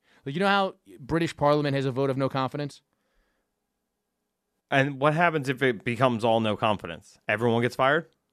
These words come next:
Speaker 1: No, it's just for the, uh, prime minister.
Speaker 2: Oh.
Speaker 1: And then they'll have a new election. That's how, isn't that how Boris Johnson got ousted? I don't know that much. I think I've heard that somewhere. But I would like that on the ballot. No con-,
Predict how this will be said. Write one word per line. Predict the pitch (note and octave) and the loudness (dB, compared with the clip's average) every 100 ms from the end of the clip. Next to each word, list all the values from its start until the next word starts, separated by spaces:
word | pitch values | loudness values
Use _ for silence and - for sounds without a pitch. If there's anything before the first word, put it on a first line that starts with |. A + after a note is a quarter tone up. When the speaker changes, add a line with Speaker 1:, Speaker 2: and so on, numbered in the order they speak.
| _ _ | _ _
Speaker 1:
No, | F#3+ B3 | 0 0
it's | D#3 - | 0 -2
just | E3+ | -6
for | - D#3+ | 0 0
the, | D3 C#3+ C#3 | 0 -2 0
uh, | B2+ | 0
prime | A#2 C3+ | 0 -2
minister. | C#3+ D3+ - _ _ _ _ _ | -4 -8 -16 _ _ _ _ _
Speaker 2:
Oh. | - C3+ A#2 | -2 0 0
Speaker 1:
And | C#3 | -2
then | C#3 | -2
they'll | C3+ | -2
have | B2 C3 | 0 0
a | B2+ | 0
new | C3 | -2
election. | B2 C3 A2 | -2 -4 -6
That's | G#2+ A2+ | -10 -6
how, | C3 D#3 | -6 -2
isn't | D3+ | 0
that | F3 | 2
how | D#3+ | 2
Boris | C#3+ D#3+ D#3 | 2 0 0
Johnson | E3+ D#3+ D#3+ | 0 -2 -2
got | E3 | 0
ousted? | E3+ D#3 E3+ _ - | 0 -2 -8 _ -4
I | C4+ | 0
don't | A3+ | 2
know | F#3 | 2
that | E3 C#3+ | 0 -2
much. | A#2+ G2+ | -6 -4
I | D3 | -2
think | A3 G3+ | 0 4
I've | E3 | 4
heard | D3 B2+ | 4 0
that | A2+ | -4
somewhere. | - G#2 F#2+ | -6 -8 -6
But | - E3 | -2 -2
I | E3 A3 | 2 2
would | A#3 | 2
like | F3+ F3+ - | 2 -2 -2
that | G2 _ - | -14 _ -6
on | B2+ C3 | -2 0
the | |
ballot. | A2+ A2+ F2 - | 0 -4 -6 -6
No | B2+ | 0
con-, | D3 C3+ A#2 | 0 0 -6